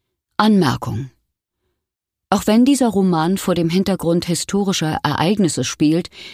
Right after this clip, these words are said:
historische Persönlichkeiten darin vorkommen und sämtliche historische Fakten sowie Umstände recherchiert wurden,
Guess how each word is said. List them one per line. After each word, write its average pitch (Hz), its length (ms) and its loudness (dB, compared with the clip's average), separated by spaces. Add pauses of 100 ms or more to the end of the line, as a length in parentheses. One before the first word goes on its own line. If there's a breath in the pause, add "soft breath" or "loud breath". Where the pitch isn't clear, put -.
(140 loud breath)
historische 143 720 -2
Persönlichkeiten 143 960 0
darin 123 260 -2
vorkommen 160 680 -2 (320 soft breath)
und 170 200 0
sämtliche 214 500 0
historische 180 600 -2
Fakten 165 600 -2
sowie 151 280 -2
Umstände 175 680 2
recherchiert 160 600 -2
wurden, 175 380 -2